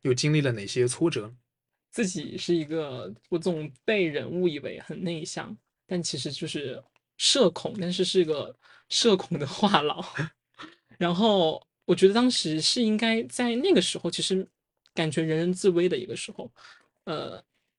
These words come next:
Speaker 2: 好像我们很多东西被堵住了，不能说出来。所以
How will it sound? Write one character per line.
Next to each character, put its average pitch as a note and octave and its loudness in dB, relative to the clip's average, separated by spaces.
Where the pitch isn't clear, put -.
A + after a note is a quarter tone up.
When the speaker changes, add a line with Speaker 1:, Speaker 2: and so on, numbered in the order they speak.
Speaker 2:
好 - -4
像 A#3+ 4
我 G3 4
们 D#3 -4
很 D#3 -6
多 D3+ 0
东 F#3+ -2
西 G#3 -4
被 A#3 4
堵 E3+ -4
住 G3+ -2
了， E3+ -2
不 F#3+ -4
能 D#3+ -2
说 D#3+ -4
出 - -8
来。 B2+ -12
所 - 0
以 A#3+ 6